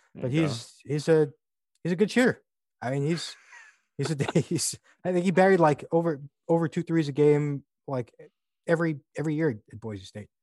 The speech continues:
Speaker 1: Sad
Speaker 2: So
Speaker 1: state of affairs in the Warriors land. It's, it's our, th-, our, our third best shooter on the team. Actually, no.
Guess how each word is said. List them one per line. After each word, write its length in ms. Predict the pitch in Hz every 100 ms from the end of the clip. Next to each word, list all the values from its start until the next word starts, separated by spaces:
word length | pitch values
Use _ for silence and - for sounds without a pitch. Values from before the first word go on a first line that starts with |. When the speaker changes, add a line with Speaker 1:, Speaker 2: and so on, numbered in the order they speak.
| _ _ _
Speaker 1:
Sad 320 | - 120 123
Speaker 2:
So 40 |
Speaker 1:
state 180 | - 123
of 80 | 107
affairs 400 | 107 113 110 104
in 80 | 104
the 80 |
Warriors 420 | 101 98 104 98 98
land. 200 | 92 92
It's, 200 | - -
it's 260 | 101 - -
our, 140 | - 101
th-, 220 | 113 107
our, 200 | 104 117 113
our 120 | 113 117
third 320 | - 123 127
best 200 | 120 113
shooter 240 | 131 120
on 120 | 107
the 60 | 98
team. 320 | - 104 107 107
Actually, 280 | 151 139
no. 220 | 110 92